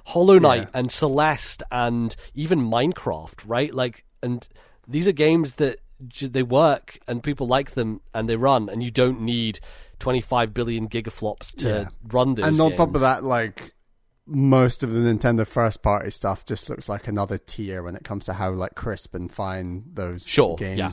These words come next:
Speaker 2: look.
Speaker 1: They, they know how to just wring the most out of their own consoles.
Speaker 2: Absolutely. And if we do get, like, a Mario Odyssey two this year, or, like, we see, you know, Breath of the Wild two trailers, I think people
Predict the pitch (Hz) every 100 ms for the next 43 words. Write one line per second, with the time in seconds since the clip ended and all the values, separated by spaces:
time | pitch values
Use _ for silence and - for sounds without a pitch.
0 | - 87 151 143 151 156 151 143 151 135
1 | 127 113 107 123 120 110 107 104 95 101
2 | 95 98 95 92 87 92 90 85 82 113
3 | 117 - 117 95 - 85 90 90 - 98
4 | 104 - 123 110 120 120 104 101 113 113
5 | 107 104 98 101 - 190 190 175 190 185
6 | 180 113 113 107 104 110 113 - 123 107
7 | - - 131 113 113 - 110 101 95 110
8 | 95 139 135 131 110 104 113 110 120 -
9 | 113 107 113 -